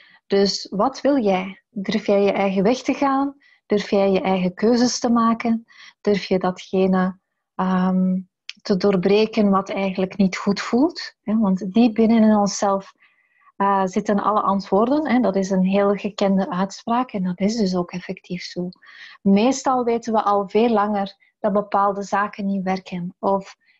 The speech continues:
dat, dat, dat bepaalde dingen maar tijdelijk zijn. Maar toch blijven we daarin meegaan. Hè. Proberen we onszelf een beetje voor te liegen van, ja, ja, hè, we,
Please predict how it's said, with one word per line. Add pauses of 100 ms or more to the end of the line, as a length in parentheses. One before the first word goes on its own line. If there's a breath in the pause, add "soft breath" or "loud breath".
(100)
dat,
dat,
dat
bepaalde
dingen
maar
tijdelijk
zijn. (360 loud breath)
Maar
toch
blijven
we
daarin
meegaan.
Hè. (180)
Proberen
we (460)
onszelf
een
beetje
voor
te
liegen
van,
ja,
ja,
hè,
we,